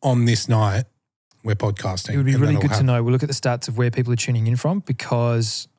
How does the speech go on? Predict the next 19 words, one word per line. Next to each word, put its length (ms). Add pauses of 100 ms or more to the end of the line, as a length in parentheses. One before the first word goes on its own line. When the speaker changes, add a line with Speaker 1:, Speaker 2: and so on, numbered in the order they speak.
(240)
Speaker 2:
ultimately 920
I 80
think 340
we're 240
gonna 180
probably 280
do 180
night 300
times 340
in 60
Australia. 680
So 260
that 160
will 120
hopefully 320
be 160
morning 420
or 80
midday 540